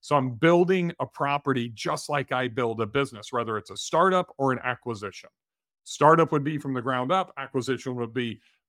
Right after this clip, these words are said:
going in and acquiring a property and then redesigning and rebuilding it. And the reason that I use the term build is I'm actually building this for my ideal buyer, never for me.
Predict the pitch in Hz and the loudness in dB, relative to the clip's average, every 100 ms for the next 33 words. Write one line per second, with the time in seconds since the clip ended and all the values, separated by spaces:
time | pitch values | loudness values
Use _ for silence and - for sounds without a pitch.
0 | 135 127 120 120 120 113 110 120 117 113 | 2 4 4 2 -2 -4 -6 -4 -2 -2
1 | 110 - 151 143 135 123 - 131 120 117 | -6 2 4 6 4 2 -2 -8 -6 -6
2 | 113 123 120 120 113 113 117 110 117 117 | -6 -4 -4 -4 -4 -6 -4 -8 -10 -10
3 | 107 104 110 117 110 98 107 104 101 90 | -10 -12 -10 -10 -10 -4 -2 -2 -6 -10
4 | - _ _ _ _ - 143 139 135 151 | -18 _ _ _ _ 0 2 4 6 6
5 | 202 202 220 226 175 170 165 131 139 165 | 6 6 4 4 4 4 0 0 0 2
6 | 143 131 175 170 143 131 127 - 151 170 | 2 6 6 6 4 2 0 0 0 0
7 | 180 220 208 180 120 156 156 143 135 120 | 0 -2 0 0 4 6 6 2 0 -2
8 | 120 117 - - _ _ _ _ - 151 | -6 -10 -10 -12 _ _ _ _ 0 6
9 | 147 135 135 131 131 127 120 123 120 110 | 8 8 4 2 2 2 0 -2 -2 -2
10 | 107 107 92 92 - 113 131 143 151 151 | -2 -2 -4 -10 -14 -6 2 4 6 4
11 | - 135 113 90 | 2 0 -2 -8